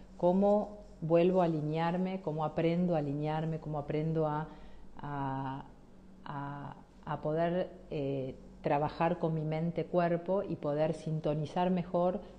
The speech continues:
lo que pienso, lo que siento y lo que hago. Y esto obviamente no es una cosa que se hace de un día para el otro, ¿no? Es, eh, es algo que, que uno aprende con disciplinas y prácticas como puede ser la meditación.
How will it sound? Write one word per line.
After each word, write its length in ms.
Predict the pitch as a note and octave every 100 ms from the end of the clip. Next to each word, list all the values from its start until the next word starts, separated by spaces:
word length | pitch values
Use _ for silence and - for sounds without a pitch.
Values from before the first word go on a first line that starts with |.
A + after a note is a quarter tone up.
| -
lo 120 | D3
que 120 | D3
pienso, 600 | D3+ F3+ F3 F3+ F3 F#3
lo 100 | E3
que 140 | D3 C3+
siento 580 | - D3+ D#3 D#3+ E3+ E3
y 100 | C#3
lo 160 | C3+
que 180 | - B2+
hago. 280 | B2+ B2+ C3+ - - - - -
Y 80 | E3+
esto 180 | F3 F#3
obviamente 420 | D3+ C#3+ D#3 D#3+
no 120 | D3
es 120 | C#3
una 140 | C#3+ C3+
cosa 240 | D3+ -
que 100 | C#3+
se 140 | - C#3
hace 200 | - C#3+
de 40 |
un 140 | C#3
día 140 | D3 D3
para 180 | C3+ D#3
el 100 | A3
otro, 300 | F#3 C#3 C#3
¿no? 200 | C#3 D#3+
Es, 200 | C#3+ C#3 - - - - - -
eh, 600 | D3+ C3+ C3+ C3+ C3 -
es 200 | - -
algo 360 | D3 D3 D3+ C#3+
que, 380 | C#3+ C3 B2+ B2
que 80 | -
uno 240 | C#3 D3+
aprende 640 | C#3+ C#3+ F#3 E3+ D3 C3+ C3+ - - -
con 220 | C#3+ C#3+
disciplinas 880 | C#3+ C3+ C3+ - D#3+ E3+ F3 E3+ E3+ - -
y 100 | D3
prácticas 640 | C3+ D3 D3+ - D#3 D3
como 260 | - C#3+ C#3
puede 240 | C#3+ C#3+
ser 220 | C#3 C#3+ C#3
la 100 | C3+
meditación. 1120 | B2+ C3 C3+ C3 - F#3+ F3+ F3 E3+ D#3+